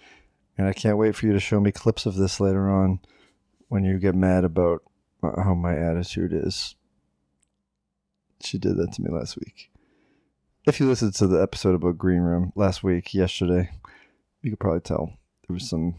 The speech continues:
some tension.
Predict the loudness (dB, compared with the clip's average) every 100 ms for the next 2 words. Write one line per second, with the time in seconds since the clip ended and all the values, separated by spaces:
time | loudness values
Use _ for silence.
0 | -12 _ _ _ _ _ _ -20 -20 _
1 | _ _ -10 -6 -6 -2 0 0 0 -2
2 | -2